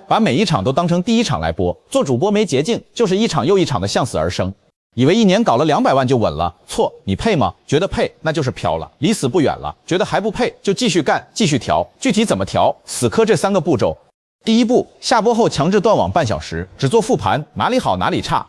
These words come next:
状态何时下滑的。第二步，针对痛点精准动刀，某个时间段容易疲惫，就提前五分钟深呼吸喝水，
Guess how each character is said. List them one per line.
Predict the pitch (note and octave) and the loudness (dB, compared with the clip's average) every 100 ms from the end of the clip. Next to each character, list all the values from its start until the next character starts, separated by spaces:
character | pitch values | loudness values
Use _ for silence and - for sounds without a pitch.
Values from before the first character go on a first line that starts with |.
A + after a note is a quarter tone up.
| - | -4
状 | C4+ | 0
态 | G3 D3 | 0 0
何 | D3 | -2
时 | F#3 | -2
下 | G3+ F#3+ | 0 0
滑 | G#2+ D#2 | 0 -2
的。 | E2+ - | -4 -4
第 | B3 | 0
二 | C4 F#3+ | 2 4
步， | D#3+ - _ | 0 -2 _
针 | B3 | 2
对 | B3 A3+ | 4 4
痛 | B3 E3+ | 2 2
点 | E2 - | 0 -4
精 | - B3 | 0 2
准 | G#3 F#2 | 2 2
动 | A#2 | -2
刀， | F2+ F2+ F2 _ _ _ - | 0 0 -2 _ _ _ -2
某 | C3 | 2
个 | F3+ | 2
时 | F#3 | 2
间 | G3 G#3+ | 2 4
段 | G3 | 4
容 | B2+ G3+ | 2 0
易 | |
疲 | - G2 | 0 -2
惫， | A#2+ D#3+ - | 0 -2 -2
就 | - A#3+ | 0 0
提 | - | 2
前 | G#3+ A#3 | 2 4
五 | C#3+ | 2
分 | D#3+ E3 | 2 2
钟 | E3+ | 2
深 | D#3+ G#3+ | 2 2
呼 | G#3 | 2
吸 | G3 G3+ | 2 2
喝 | G#3 | 2
水， | G3 - | 0 -4